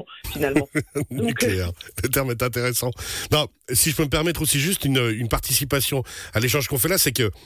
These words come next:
Speaker 2: sans être adopté, moi, il y a un de mes parents que j'ai jamais connu, que je connaîtrai jamais. Euh, il y a d'autres questions qui viennent se poser. Il y a des questions alors de visage. Déjà, pourquoi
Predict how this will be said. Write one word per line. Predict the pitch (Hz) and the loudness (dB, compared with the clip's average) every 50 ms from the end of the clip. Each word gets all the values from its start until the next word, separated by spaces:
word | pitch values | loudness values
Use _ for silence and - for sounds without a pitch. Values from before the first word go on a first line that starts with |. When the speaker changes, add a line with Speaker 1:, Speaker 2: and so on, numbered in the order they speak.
| - - - - | -20 -20 -10 -2
Speaker 2:
sans | - - 151 139 | 2 2 2 2
être | 151 143 - | 2 0 0
adopté, | 147 156 151 - 170 165 | 0 0 0 0 0 0
moi, | 156 139 | 2 2
il | 120 | 2
y | 120 | 2
a | 123 | 2
un | 123 | 2
de | 131 | 0
mes | 143 139 | 0 0
parents | 127 139 135 139 | 0 0 0 0
que | 123 107 | 0 0
j'ai | 98 107 107 104 104 101 | 0 0 2 2 2 2
jamais | 98 92 147 135 131 127 | 2 2 2 2 0 0
connu, | 139 135 131 | 0 0 0
que | 113 | 0
je | - | 0
connaîtrai | 123 104 104 - - 104 | 0 0 0 2 2 2
jamais. | 98 110 113 135 180 214 - - - - - - - | 2 2 2 2 2 0 -2 -8 -16 -16 -14 -6 -2
Euh, | - 127 127 120 101 - 87 92 113 | 0 0 0 0 -2 -6 -8 -2 0
il | 143 | 2
y | 131 | 2
a | 117 | 2
d'autres | 160 180 - | 2 0 2
questions | - 175 - 165 143 | 2 2 2 2 0
qui | - - 139 | 0 0 0
viennent | 123 135 - | 2 2 2
se | - - 127 | 2 0 0
poser. | 110 170 208 214 254 277 | 2 2 2 2 2 2
Il | 226 | 2
y | 180 | 0
a | 151 | 0
des | 135 123 | 0 -2
questions | - 131 120 - 127 123 | -2 -2 0 0 0 0
alors | 110 104 98 | 0 0 0
de | 98 | 0
visage. | 95 101 117 120 147 196 214 170 | 0 0 2 2 2 2 0 0
Déjà, | 139 123 120 113 | 0 0 0 0
pourquoi | 101 127 - - 147 143 131 | 0 -4 -2 0 0 0 0